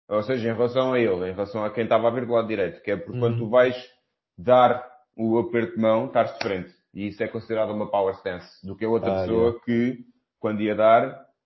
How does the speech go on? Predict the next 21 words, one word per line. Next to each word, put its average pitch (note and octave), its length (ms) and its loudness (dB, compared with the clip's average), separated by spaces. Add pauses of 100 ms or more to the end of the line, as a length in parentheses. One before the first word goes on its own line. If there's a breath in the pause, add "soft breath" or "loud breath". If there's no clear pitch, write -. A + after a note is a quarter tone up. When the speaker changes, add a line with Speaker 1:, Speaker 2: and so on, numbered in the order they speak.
Speaker 1:
portanto, F#2+ 300 -12
havia G#2 180 -2
esse G#2 140 -10
tipo G2 80 -14
de - 60 -20
coisa, F2 180 -8
mas E2+ 100 -12
se - 60 -18
calhar F#2 160 -4
não F2+ 60 -8
tem G2 100 -10
muito F2+ 100 -10
a E2+ 40 -10
ver F#2 120 -8
com F#2+ 60 -12
a F#2+ 40 -10
influência, F#2 300 -10
mas, G#2+ 280 -6
mas, B2 280 -2
Speaker 2:
É. - 240 2
Speaker 1:
aqui - 400 -8